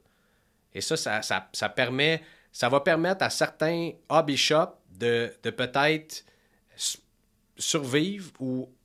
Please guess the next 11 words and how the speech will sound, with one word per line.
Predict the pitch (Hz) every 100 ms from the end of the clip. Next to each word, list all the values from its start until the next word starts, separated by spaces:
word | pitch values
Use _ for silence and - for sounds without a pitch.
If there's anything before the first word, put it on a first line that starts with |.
| _
avoir | 123 131 160 180
une | 131 120
business, | 143 123 123 147 165 - - - _ -
euh, | 110
stable | 104 - 135 185 180 151
pour | 123 117
leur | 123 127
famille | 135 127 151 160
puis | -
tout | - 185 - _
durant | 107 113 117 135 151